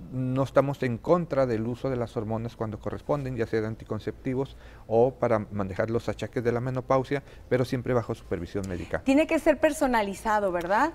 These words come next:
Speaker 1: Porque además hay muchos tipos de hormonas que,
Speaker 2: Ujú.
Speaker 1: que van de acuerdo a la mujer y, y además en diferentes graduaciones, más intensas, menos intensas. Hay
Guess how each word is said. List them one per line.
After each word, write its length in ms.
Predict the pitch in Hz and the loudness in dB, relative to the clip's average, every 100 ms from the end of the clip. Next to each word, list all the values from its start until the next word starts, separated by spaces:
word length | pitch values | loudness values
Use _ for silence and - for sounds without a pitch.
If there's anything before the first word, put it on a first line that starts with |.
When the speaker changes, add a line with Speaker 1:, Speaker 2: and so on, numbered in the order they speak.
| - | 2
Speaker 1:
Porque 200 | 117 113 | 6 6
además 220 | 110 120 | 4 4
hay 80 | 135 | 2
muchos 260 | 120 135 | 2 -4
tipos 260 | - - 95 | -6 -2 0
de 80 | 101 | 2
hormonas 640 | 104 143 156 107 - - 196 | 2 2 0 -4 -8 -16 -6
que, 120 | 175 98 | 0 0
Speaker 2:
Ujú. 80 | |
Speaker 1:
que 80 | 101 | 2
van 300 | 98 104 117 117 | 0 0 -4 -6
de 80 | 104 | -6
acuerdo 320 | 92 107 107 | -4 -4 0
a 40 | 135 | 0
la 80 | |
mujer 340 | 147 147 160 151 | 0 0 0 0
y, 120 | 131 | -2
y 260 | 120 - - | -4 -6 -6
además 400 | 117 117 113 120 | -2 0 -2 -2
en 100 | 139 | -4
diferentes 540 | 123 - 113 107 127 117 | -4 -2 -2 0 -4 0
graduaciones, 1000 | 110 110 104 101 - 131 147 135 120 - | 2 2 2 -2 -2 -2 0 -2 -8 -10
más 200 | 107 107 | -10 -8
intensas, 400 | 117 - 117 113 | -4 -2 -2 -4
menos 260 | 113 110 - | -8 -8 -10
intensas. 520 | 104 127 127 123 113 | -6 -4 -2 -2 -2
Hay 200 | 110 | -2